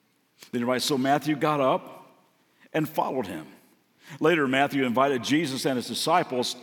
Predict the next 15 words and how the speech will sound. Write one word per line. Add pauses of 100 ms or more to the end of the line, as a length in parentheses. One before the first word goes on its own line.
(380)
to
his
home
as
dinner
guests,
along
with (320)
many
tax
collectors
and
other
disreputable
sinners.